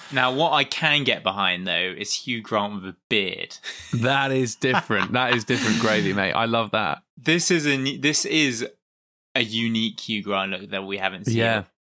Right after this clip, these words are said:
Speaker 1: Basically,
Speaker 2: Yeah.
Speaker 1: towards the end of the film, he gets chucked in prison. It's actually quite
Speaker 2: Yes.
Speaker 1: mental. Like, they're in, um, th-, it, they're in Louisiana, and it's, and it's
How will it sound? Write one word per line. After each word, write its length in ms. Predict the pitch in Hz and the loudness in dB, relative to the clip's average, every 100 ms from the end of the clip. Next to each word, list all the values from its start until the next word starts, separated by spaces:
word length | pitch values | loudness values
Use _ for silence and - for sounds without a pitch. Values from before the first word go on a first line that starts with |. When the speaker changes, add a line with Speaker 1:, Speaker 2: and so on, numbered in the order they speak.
| _ - | _ -6
Speaker 1:
Basically, 440 | 135 156 - - 110 | 0 0 0 0 2
Speaker 2:
Yeah. 200 | 107 104 - _ - - - | 2 0 -4 _ -20 -20 -8
Speaker 1:
towards 320 | 135 156 165 | -2 0 0
the 60 | 160 | 0
end 100 | 143 | 0
of 60 | 117 | -4
the 60 | |
film, 480 | - 135 110 95 - | -2 0 0 0 -8
he 100 | 104 | -2
gets 220 | 117 101 | -2 -2
chucked 420 | - - - - 117 | -4 -4 -4 -6 -8
in 140 | 101 | -8
prison. 580 | - 147 135 - 101 - _ | -6 -2 -2 -2 -12 -18 _
It's 260 | - 131 - | -2 0 0
actually 220 | 180 165 | 0 0
quite 180 | - 123 | 2 2
Speaker 2:
Yes. 280 | - 110 - | 4 2 -2
Speaker 1:
mental. 120 | 92 | -2
Like, 240 | 101 101 - - - - | -2 -2 -8 -20 -20 0
they're 200 | 131 139 | 2 4
in, 200 | 147 139 | 4 4
um, 500 | 123 113 107 104 - _ _ - | 4 2 0 -4 -8 _ _ -8
th-, 140 | - | -6
it, 300 | - 131 - | -2 -4 0
they're 160 | 131 143 | 2 2
in 140 | 160 | 2
Louisiana, 720 | 151 143 135 120 113 110 101 98 | 2 2 0 2 2 4 2 2
and 120 | 98 | 0
it's, 280 | 107 - - | 0 -2 -6
and 200 | - 104 | -2 0
it's 320 | 104 - - | -2 -4 -10